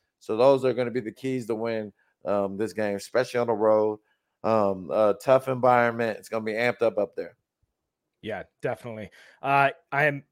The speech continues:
Speaker 2: uh, I'll tell you right now, Chris, I'm not looking forward to the, uh, mic'd up video where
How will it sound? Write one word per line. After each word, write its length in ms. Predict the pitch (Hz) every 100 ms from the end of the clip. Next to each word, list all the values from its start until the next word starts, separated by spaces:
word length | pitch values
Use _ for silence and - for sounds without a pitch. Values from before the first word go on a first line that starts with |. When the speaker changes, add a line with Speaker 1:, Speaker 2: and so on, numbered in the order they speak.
| -
Speaker 2:
uh, 180 | 135
I'll 80 | 135
tell 160 | - 170
you 80 | 143
right 100 | 117
now, 140 | 117
Chris, 340 | - 113 - - _ _ _ _ _ _
I'm 80 | -
not 160 | 180 175
looking 240 | 151 156
forward 340 | - 147 135 -
to 100 | 135
the, 280 | 127 123
uh, 180 | 117 110
mic'd 400 | 120 139 139 -
up 240 | 135 123 _ _ _ _
video 520 | 113 135 127 127 113
where 420 | 110 110 107 107